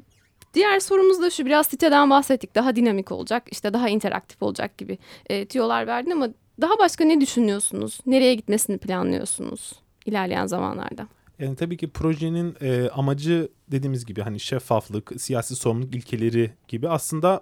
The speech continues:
Speaker 2: aslında bunda tek amacı var. Yani, e, denge ve denetleme aslında. Türkiye'deki en büyük sorun bu aslında. Denge ve denetlemedeki eksiklik.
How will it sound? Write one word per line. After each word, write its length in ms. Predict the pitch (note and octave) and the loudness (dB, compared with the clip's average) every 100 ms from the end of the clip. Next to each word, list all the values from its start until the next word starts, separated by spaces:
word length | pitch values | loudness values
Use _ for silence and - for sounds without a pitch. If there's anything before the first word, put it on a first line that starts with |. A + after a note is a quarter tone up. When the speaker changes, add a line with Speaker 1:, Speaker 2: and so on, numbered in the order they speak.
| - | -4
Speaker 2:
aslında 280 | D3 F3 E3 | -6 -4 0
bunda 180 | G3 | -2
tek 180 | E3+ F#3+ | 0 -2
amacı 340 | D#3+ D#3 D#3 D3 | -2 -2 0 0
var. 280 | G#2+ - - | -2 -4 -8
Yani, 400 | B2+ A#2+ B2+ B2+ | -4 -2 -2 -4
e, 380 | C3+ B2 A#2+ A#2+ | -2 -2 -2 2
denge 280 | C3+ D3+ E3 | 2 2 2
ve 120 | D#3+ | 2
denetleme 440 | D#3 D3 C#3 B2 | 0 0 0 0
aslında. 320 | A2 - B2 B2 | 0 -4 -6 -6
Türkiye'deki 440 | D#3 D#3+ D#3 - | -4 -2 -4 -2
en 180 | E3+ E3+ | -4 -4
büyük 140 | D#3 | -6
sorun 340 | - C#3 E3+ F3+ | -2 -2 0 2
bu 80 | |
aslında. 380 | A#2 - G#2 G#2+ | 2 2 -8 -6
Denge 260 | C#3 C#3+ C#3+ | -6 -4 -4
ve 100 | B2+ | -2
denetlemedeki 640 | B2+ B2 B2+ A#2+ B2 - | -2 -2 -4 -4 -4 -4
eksiklik. 600 | C3+ - - - F3+ - | -8 -10 -12 -12 -14 -14